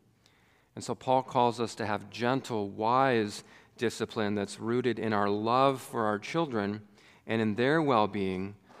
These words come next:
rather than rooted in our own anxiety, guilt, or fear. In fact, as we look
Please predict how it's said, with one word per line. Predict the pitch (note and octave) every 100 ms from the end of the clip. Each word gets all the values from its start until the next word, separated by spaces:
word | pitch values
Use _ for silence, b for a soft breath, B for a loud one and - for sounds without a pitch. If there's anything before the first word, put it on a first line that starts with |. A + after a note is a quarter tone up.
| B -
rather | A2 B2+ C#3 C#3
than | B2+ A#2+ A2
rooted | A#2 A#2+ A2+
in | A2+
our | G#2 G2+
own | A2 G#2+
anxiety, | G#2 G2+ G2+ G#2 G#2 G#2 G2
guilt, | G#2+ G2+ G#2 - - -
or | G2
fear. | F#2 - G2+ F#2 F#2 G2 _ _ _ _ _ _ _ _ _ _ _ _ _ _ _ _ _ - B B B
In | C#3
fact, | - E3 D#3+
as | E3 B2+
we | C#3+ C3 - -
look | - C#3 F3+